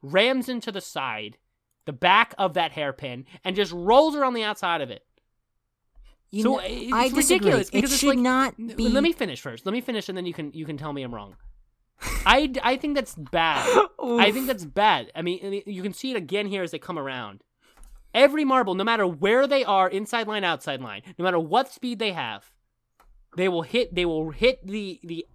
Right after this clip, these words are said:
Speaker 1: back of the hairpin, roll around it. And that's just like, it, it's almost like, it's almost like the negative thing about the elevator. It's making every marble, no matter how they enter the hairpin,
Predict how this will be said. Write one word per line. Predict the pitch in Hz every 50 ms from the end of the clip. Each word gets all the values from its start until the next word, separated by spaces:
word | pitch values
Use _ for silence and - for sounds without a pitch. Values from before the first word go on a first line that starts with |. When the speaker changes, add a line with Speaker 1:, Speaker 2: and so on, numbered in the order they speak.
| - 151
Speaker 1:
back | 127 180 185 208 254 254 277
of | 262
the | 254 233
hairpin, | 208 202 190 180 - 190 180 170 156
roll | 165 170 175 165 156
around | 147 135 135 135 123 117 107
it. | 101 - _ _ _ _ _ _ _ _ _ _ _ _ _ -
And | 190 202
that's | 226 254 247 -
just | - 262 262 -
like, | 247 240 233 - -
it, | 208 220 202 -
it's | 226 214 247
almost | 247 254 262 269 262 - -
like, | 240 226 220 214 - _ _ _ _ _ _ _ _ _ _ _ _ _ - - -
it's | 226 240
almost | 240 247 247 -
like | 247 240 -
the | 226
negative | 202 208 202 196 202 226 214 202
thing | - 208 196 196
about | 180 185 180 -
the | 170 165
elevator. | 175 180 180 160 143 131 117 104 104 - - - -
It's | 190 - 196
making | 214 226 240 - 247 226 202 -
every | 196 214 208 247 247 226
marble, | 214 202 208 208 208 196 175
no | 175
matter | 170 180 180 175 165 160
how | - 180 185 190
they | 190 180 143 -
enter | - 160 170 185 - 208
the | 208 214 202
hairpin, | 208 214 208 202 - 220 220 220 220 214